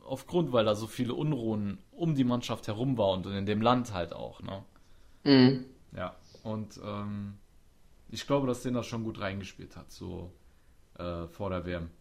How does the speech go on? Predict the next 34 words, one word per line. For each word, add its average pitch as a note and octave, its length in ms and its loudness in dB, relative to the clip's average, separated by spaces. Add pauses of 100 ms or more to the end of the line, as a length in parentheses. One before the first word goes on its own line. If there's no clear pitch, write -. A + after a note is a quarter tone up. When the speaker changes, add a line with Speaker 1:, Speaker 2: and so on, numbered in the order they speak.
(580)
Speaker 1:
Aber D3 180 6
Speaker 2:
Sie D#3 80 12
waren C3 160 12
sicher C3+ 200 10
Speaker 1:
ja. C3 40 12
Speaker 2:
nicht C3 400 6
Kandidat B2 500 10
Nummer B2+ 200 10
eins, A2 560 6
also A2+ 320 4
Speaker 1:
Richtig, B2 200 8
Speaker 2:
das A2+ 220 6
war A#2 80 12
sicher. A#2 360 6
Speaker 1:
richtig, C3 200 2
Speaker 2:
Äh, - 200 4
Speaker 1:
genau. E2+ 220 2
Speaker 2:
Deutschland A#2+ 420 12
zu C3 140 10
Hause, B2 380 12
die B2 80 2
Franzosen A#2+ 420 4
waren A2 140 6
auch A2+ 80 6
sehr - 220 6
stark. - 420 4 (540)
Speaker 1:
Ja. F#2+ 140 0
Speaker 2:
Auch G#2+ 260 10
kadermäßig B2+ 720 12
besetzt A#2+ 440 4
natürlich, A#2+ 460 8
also A#2 540 12 (100)
einige A#2 340 10
Mannschaft A#2 520 8